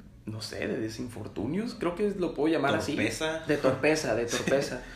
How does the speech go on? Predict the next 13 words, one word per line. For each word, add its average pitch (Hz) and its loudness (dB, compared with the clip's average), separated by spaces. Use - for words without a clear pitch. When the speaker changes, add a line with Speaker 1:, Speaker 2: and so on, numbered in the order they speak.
Speaker 1:
O 127 -2
sea 135 0
que, 123 -2
no 135 2
sé, 156 8
al 131 6
menos 180 2
a, 113 0
a 110 -4
mí, 180 -2
cada 131 2
cierto 135 0
tiempo, 202 2